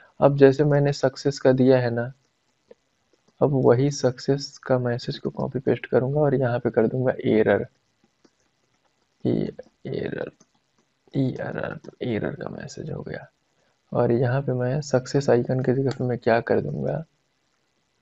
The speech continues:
ईआरआर, Error icon कर दूंगा।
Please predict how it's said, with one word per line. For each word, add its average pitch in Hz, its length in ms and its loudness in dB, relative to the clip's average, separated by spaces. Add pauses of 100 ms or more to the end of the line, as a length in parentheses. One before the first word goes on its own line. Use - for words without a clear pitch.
(140)
ईआरआर, - 760 -6 (1160)
Error 135 300 2
icon - 340 -6
कर - 180 -10
दूंगा। - 400 -12